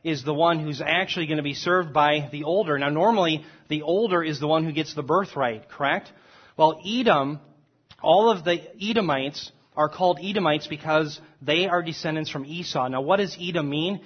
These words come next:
It literally means red. Remember when Esau is born, he appears red, right? And that's why he's called Esau. And he also, he betrays his birthright for what? A red bowl of beans. And so Edom in Hebrew literally means red ones.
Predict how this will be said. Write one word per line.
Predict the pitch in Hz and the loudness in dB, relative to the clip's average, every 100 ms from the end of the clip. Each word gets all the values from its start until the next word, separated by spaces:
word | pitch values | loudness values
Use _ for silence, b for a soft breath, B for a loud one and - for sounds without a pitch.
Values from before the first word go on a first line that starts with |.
| B B | B B
It | 160 | -6
literally | 156 190 196 180 | 0 2 2 0
means | 165 160 151 | 0 -2 -2
red. | 131 123 160 147 113 - b b b b | -4 -2 0 0 -4 -12 b b b b
Remember | 160 208 202 | 0 2 2
when | 190 | 0
Esau | 175 175 196 180 | -4 -4 0 0
is | 170 123 | -2 -6
born, | 127 135 170 190 | -4 -2 -2 -4
he | 156 156 | -6 -6
appears | 147 170 165 151 | -6 -4 -4 -2
red, | 127 131 156 123 104 _ _ _ _ _ | -4 -2 -2 -2 -8 _ _ _ _ _
right? | 127 147 196 - | -4 -2 -4 -4
And | 156 | -4
that's | 165 | -2
why | 190 | -2
he's | 175 165 | -4 -4
called | 165 156 | -4 -4
Esau. | 156 185 - 139 107 - _ b b b b | -6 -10 -6 -6 -6 -10 _ b b b b
And | 165 | -4
he | 160 170 | -2 2
also, | 170 220 226 196 143 147 156 B B B | 4 4 2 2 4 4 0 B B B
he | 190 170 | -6 -6
betrays | 165 - 185 196 233 | -6 -6 -2 -2 -2
his | 196 160 | -4 -6
birthright | 127 190 202 160 151 147 | -2 0 0 0 0 0
for | 147 | -4
what? | 165 170 135 | 0 0 0
A | 135 | -2
red | 127 151 180 151 | 2 2 2 0
bowl | 156 160 | -2 0
of | 151 117 | -2 -4
beans. | 139 170 165 113 107 - B B B | -6 -4 -4 -6 -10 -18 B B B
And | 175 | -4
so | - 170 156 170 | 0 -2 -2 -4
Edom | 190 180 156 151 | -2 0 2 2
in | 151 143 | -2 -6
Hebrew | 151 202 160 143 | -6 -4 0 0
literally | 151 175 156 | 0 0 0
means | 151 151 147 | 0 -2 -2
red | 139 170 180 | 0 2 2
ones. | 135 117 101 - | -2 -4 -8 -20